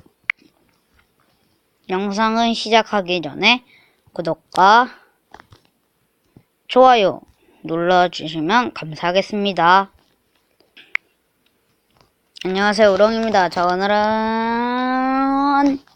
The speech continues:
육이오지 투 설명 같은 거라고 할까? 뭐, 그렇게 말할 수 있는데, 어쨌든 오늘은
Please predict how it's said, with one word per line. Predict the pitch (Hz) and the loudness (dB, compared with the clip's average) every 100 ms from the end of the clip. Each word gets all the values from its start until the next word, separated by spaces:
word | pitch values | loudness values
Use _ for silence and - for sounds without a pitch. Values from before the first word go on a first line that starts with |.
| _ _ _ _ _ - _ _ _ 226 | _ _ _ _ _ -20 _ _ _ 2
육이오지 | 254 294 285 - _ - | 6 6 4 0 _ -2
투 | 311 320 311 311 302 302 277 _ _ _ _ _ _ _ _ _ _ | 4 8 8 8 8 6 4 _ _ _ _ _ _ _ _ _ _
설명 | - 311 320 339 330 294 | 0 4 6 6 4 2
같은 | 277 - 247 | -2 -2 2
거라고 | 220 202 196 | 4 6 4
할까? | 202 - 202 208 208 208 202 - - - _ _ _ _ _ _ - | 2 0 2 2 2 0 -2 -8 -20 -20 _ _ _ _ _ _ -10
뭐, | 175 | -6
그렇게 | - 196 214 | -2 0 0
말할 | 170 185 190 | 2 2 0
수 | 175 | -4
있는데, | 165 175 190 208 - - - - | -4 -2 0 0 -2 -18 -20 -10
어쨌든 | 185 180 175 | -6 -4 -2
오늘은 | 170 180 175 | -2 -2 -2